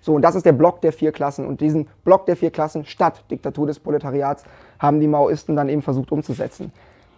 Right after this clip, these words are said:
Dieses Konzept Neue Demokratische Revolution vertreten alle maoistischen Parteien bis heute mit völlig fatalen Auswirkungen für ihre praktische Politik. Die philippinische K P, nochmal, die, die Mutterorganisation des Jugendwiderstands,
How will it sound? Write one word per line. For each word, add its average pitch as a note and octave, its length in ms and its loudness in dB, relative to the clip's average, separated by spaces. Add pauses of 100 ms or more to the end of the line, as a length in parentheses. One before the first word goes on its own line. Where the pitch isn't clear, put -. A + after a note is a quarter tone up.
(220)
Dieses A#3 280 6
Konzept A3+ 400 4
Neue F#3 220 6
Demokratische F#3 520 2
Revolution F3 420 -2
vertreten - 480 -4
alle G3+ 260 4
maoistischen F3 640 -2
Parteien D#3 340 -4
bis E3+ 220 -2
heute D3 240 -2
mit D3+ 140 -6
völlig A#3+ 640 -2
fatalen F#3+ 600 2
Auswirkungen E3 520 -4
für D#3 80 -4
ihre D3 120 -2
praktische D3+ 440 -8
Politik. C#3 420 -6 (400)
Die E3+ 40 2
philippinische A3 640 2
K F#3 140 -2
P, G3+ 320 2 (240)
nochmal, F#3 560 0 (320)
die, D3 180 -6
die E3+ 60 0
Mutterorganisation F3 1040 2
des D3 100 -8
Jugendwiderstands, D#3+ 800 -2